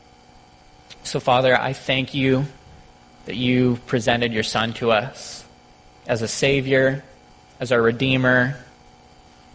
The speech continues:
as a faithful witness to who you are. And most of all, I thank you that he is our bridegroom,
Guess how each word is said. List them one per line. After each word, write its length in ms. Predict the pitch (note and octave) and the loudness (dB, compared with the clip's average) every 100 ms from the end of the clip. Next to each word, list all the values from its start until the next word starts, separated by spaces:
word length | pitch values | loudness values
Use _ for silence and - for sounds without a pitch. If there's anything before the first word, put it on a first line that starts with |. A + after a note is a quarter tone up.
| - - - - | -20 -20 -20 -8
as 100 | C3+ | -4
a 80 | A#2+ | -4
faithful 480 | - B2+ A#2+ C3+ A#2+ | -2 -2 -2 -4 0
witness 360 | A#2+ B2 A#2 | 0 -2 -4
to 100 | - | -4
who 100 | A2 | -2
you 260 | B2 A2+ A2 | 0 2 4
are. 220 | G#2+ A2 | 4 4
And 220 | A#2 A#2+ A#2 | 2 -2 -2
most 220 | A#2+ - | -2 0
of 80 | A#2+ | 4
all, 100 | A2+ | 4
I 80 | |
thank 300 | A2 A#2+ A2+ | 2 -4 -6
you 80 | A#2 | -2
that 100 | G#2+ | -2
he 240 | A2+ B2 A#2+ | 0 0 0
is 160 | A2+ | 0
our 100 | G#2 | -2
bridegroom, 720 | G#2+ G#2+ G#2+ A2 G#2+ A2 C#3 | 2 2 2 0 -6 -4 -8